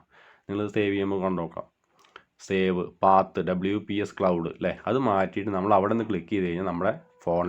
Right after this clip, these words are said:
ലൊക്കേഷൻ വരും. മെമ്മറി കാർഡിൽ വേണോ ഫോണിൽ വേണോ എന്ന് ചോദിക്കും. ഇപ്പോൾ ഫോണിലെ മെമ്മറി കാർഡ് നമ്മൾ എവിടെയാണ് എടുക്കുക വെച്ചാൽ അവിടെ എടുക്കുക, ആ ഫോൾഡറിലേക്ക് അത് സേവ് ആവും. നമുക്ക് ഇഷ്ടപ്പെട്ട പേരെടുക്കാം. ആദ്യത്തെ ലൈനാവും മിക്കവാറും അതിൻ്റെ പേരായിട്ട് അവർ സെലക്ട് ചെയ്യാം. അത് മാറ്റി നമുക്ക് നമ്മുടെ ഇഷ്ടമുള്ള പേര് കൊടുക്കാം.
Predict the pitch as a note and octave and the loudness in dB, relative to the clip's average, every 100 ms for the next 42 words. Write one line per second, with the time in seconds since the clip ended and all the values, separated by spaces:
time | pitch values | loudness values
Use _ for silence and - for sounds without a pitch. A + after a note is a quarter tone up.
0 | F2 F2 F2+ G2 F2 D#2+ E2+ F2 F2 F2+ | -2 -2 -4 -2 -6 -6 -6 -6 -4 -4
1 | F2 F#2+ F#2 F2+ B2+ E3+ - - - _ | -2 0 0 0 -2 -4 -16 -20 -20 _
2 | F#2+ F2 E2+ F2 E2 E2 E2 D#2+ B2 C3+ | 0 2 0 0 0 -2 -4 -6 -8 -10
3 | D2+ C#3 A#2+ A#2 G#2+ G#2+ G2+ G2+ G2 G2 | -2 2 2 2 0 0 0 0 0 0
4 | F#2 F#2 F#2 F2+ F2+ E2+ G2+ F2+ E2+ E2 | 0 -2 -2 -4 -8 -6 -4 -4 -4 -4
5 | A#2+ F#3 - _ _ - - G#2 A2 G2 | -4 -4 -10 _ _ -20 -6 0 2 4
6 | F#2 E2+ F2 E2+ C3 F#3 - _ _ F#2+ | 2 0 -4 -2 -4 -6 -14 _ _ -6
7 | F#2+ F2 D#2 D2 - - A2+ A#2+ B2+ G#2+ | -2 -2 -2 -4 -8 -6 -4 -2 -2 -2
8 | G2+ G2+ G2 F2 D#2 - - - G2 G2 | 0 0 0 -2 -4 -8 -16 -8 -2 2
9 | G#2 A2 A2 C3 G#2 F#2+ G2+ G2 F#2 F2 | 4 2 2 2 4 2 0 0 -4 -4
10 | F2+ F2 F2+ F#2 F2+ F#2+ F2+ E2+ F2+ G2+ | -4 -2 -2 -2 -4 -4 -4 -2 -4 -4
11 | - A2 A2 B2+ A2 E2+ E2 D2 - _ | 0 2 2 2 0 -2 -8 -12 -14 _
12 | G#2 A#2+ A2+ A2 C#3+ C3+ A#2+ C3+ C3+ A2 | -2 2 2 0 -2 -2 -4 -4 -2 0
13 | G#2 - F#2+ F#2+ F#2 F2 B2+ F#3 - - | -2 -2 -2 -2 -2 -2 -4 -8 -20 -20
14 | - - _ - G#2 F#2+ B2+ | -20 -20 _ -2 0 2 0